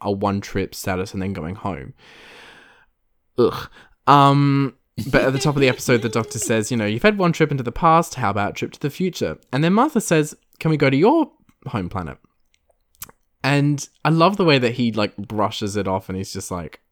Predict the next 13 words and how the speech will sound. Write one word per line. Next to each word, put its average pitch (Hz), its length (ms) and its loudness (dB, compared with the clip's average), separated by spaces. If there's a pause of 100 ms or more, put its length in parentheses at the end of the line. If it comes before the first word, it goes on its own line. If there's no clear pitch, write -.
"I - 240 -14
can't 95 440 -6 (240)
even 87 440 -10 (140)
begin 90 680 -8 (420)
to - 120 -8
answer 101 300 -4
this 107 180 -2
<laughs> - 100 -8
question, 110 440 -2
Martha." 98 440 -6 (320)
<laughs> - 320 -2
Um, 135 480 10 (800)
but, 135 420 6